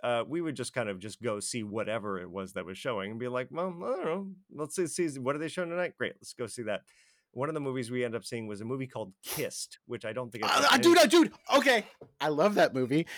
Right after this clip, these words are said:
Speaker 2: and I
Speaker 1: <laughs>
Speaker 2: absolutely made people watch it. Not on my birthday,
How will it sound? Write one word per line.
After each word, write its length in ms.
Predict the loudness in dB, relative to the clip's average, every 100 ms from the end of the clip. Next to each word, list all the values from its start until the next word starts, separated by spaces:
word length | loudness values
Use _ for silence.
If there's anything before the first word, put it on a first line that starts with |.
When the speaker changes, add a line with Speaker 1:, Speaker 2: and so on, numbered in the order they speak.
| 2
Speaker 2:
and 160 | 6
I 180 | 8 6 6
Speaker 1:
<laughs> 40 |
Speaker 2:
absolutely 520 | 6 8 8 8 6
made 200 | 6 4
people 220 | 4 4
watch 200 | 6 6
it. 100 | 4
Not 300 | 4 4 4 2
on 280 | 4 6 6
my 140 | 4
birthday, 600 | 6 8 8 8 6 6